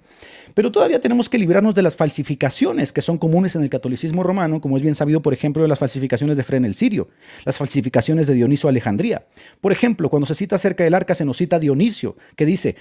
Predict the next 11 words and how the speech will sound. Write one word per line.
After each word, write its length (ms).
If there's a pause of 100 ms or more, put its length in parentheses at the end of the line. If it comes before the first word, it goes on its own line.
(160)
"Como 280
Cristo 340
nuestro 240
sacerdote 540
no 80
fue 140
escogido 500
por 140
mano 180
de 100
hombre, 380